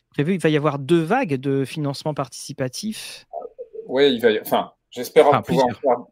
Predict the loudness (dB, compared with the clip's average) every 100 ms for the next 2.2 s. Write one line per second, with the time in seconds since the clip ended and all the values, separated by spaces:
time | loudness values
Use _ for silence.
0 | _ -10 -8 -8 -8 -8 -4 -2 0 0
1 | 0 -6 -10 -10 -10 -14 -6 -6 -6 -12
2 | -14